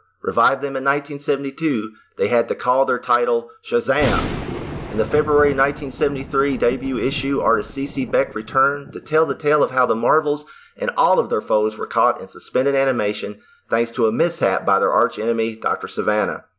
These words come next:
The first issue was one of the first true speculator comics, with many retailers over-ordering and fans overbuying the books just for potential investment purposes. The Magic Lightning didn't strike twice, however. Beck balked at what he called the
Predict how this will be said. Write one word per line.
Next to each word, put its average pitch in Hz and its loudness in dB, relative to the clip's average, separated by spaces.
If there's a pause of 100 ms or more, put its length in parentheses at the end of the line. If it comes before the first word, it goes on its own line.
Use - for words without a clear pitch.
(160)
The 113 -2
first 170 0
issue 160 0
was 123 2
one 127 2
of 123 4
the 104 0
first 131 0
true 120 0
speculator 101 -2
comics, - -2
with - -12
many 147 2
retailers 139 2
over-ordering 120 0
and - -6
fans 117 0
overbuying 117 2
the 95 -4
books 117 -2 (120)
just 147 0
for 135 -2
potential 117 0
investment 98 -2
purposes. - -6 (100)
The 95 -6
Magic 131 2
Lightning 139 2
didn't 165 0
strike 151 2
twice, 123 2
however. 90 2 (160)
Beck 143 0
balked 131 2
at 101 -2
what 117 2
he 139 -6
called 113 2 (280)
the 104 -6